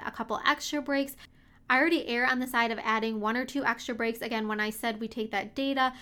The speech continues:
we see how many times on average a student needs a break per day, and then we add one or two to it so that a student does have extra opportunities to take a break, so that it's not like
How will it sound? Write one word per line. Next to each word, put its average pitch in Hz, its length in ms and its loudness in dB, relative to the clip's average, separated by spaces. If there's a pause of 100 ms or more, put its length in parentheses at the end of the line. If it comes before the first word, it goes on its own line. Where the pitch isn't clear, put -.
(180)
we 247 80 0
see 240 140 -2
how 233 200 2
many 247 140 -2
times 233 280 0
on 226 120 0
average 226 340 0
a 226 60 -4
student 226 300 -6
needs 220 200 -4
a 226 60 -2
break 220 320 -2
per 220 160 -4
day, 254 260 -2 (220)
and 320 100 0
then 370 80 4
we 359 120 2
add 269 300 6
one 240 200 0
or 233 80 -4
two 240 260 -4
to 330 240 -2
it 254 140 2
so 247 100 0
that 240 140 2
a - 20 -2
student 247 380 -2
does 226 220 0
have 226 280 0 (100)
extra 240 300 0
opportunities 247 720 -2 (240)
to 254 100 -4
take 254 260 0
a 233 40 -2
break, 233 240 0
so 233 160 -4
that 220 160 0
it's 220 160 -6
not 233 220 2
like 214 260 -2